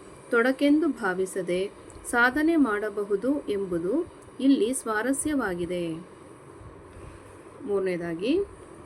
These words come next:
ಏರು ಜೌವನದ ಯುವಕರಂತೆ ಹಾಸ್ಯ ವಿನೋದಗಳಲ್ಲಿ ತೊಡಗುತ್ತಿದ್ದರು.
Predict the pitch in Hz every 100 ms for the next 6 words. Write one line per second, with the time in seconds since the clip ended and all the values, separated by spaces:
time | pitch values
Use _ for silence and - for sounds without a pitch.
0 | - - - - - - - - - -
1 | - - 240 269 339 370 294 226 208 233
2 | 240 226 240 233 196 220 254 240 190 165
3 | 175 240 320 - - - 240 285 311 330
4 | 247 214 226 262 254 220 190 175 220 294
5 | 233 240 269 - 202 175 170 180 160